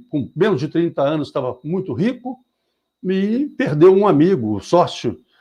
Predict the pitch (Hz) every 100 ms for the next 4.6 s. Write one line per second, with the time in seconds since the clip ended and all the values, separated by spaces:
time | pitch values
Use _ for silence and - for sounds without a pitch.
0 | _ 131 - 123 135 131 127 - 139 190
1 | 190 185 180 156 - 156 - 151 - 123
2 | 151 131 151 117 135 135 127 120 - 180
3 | 143 147 - 269 180 131 143 143 123 104
4 | 117 135 143 135 180 185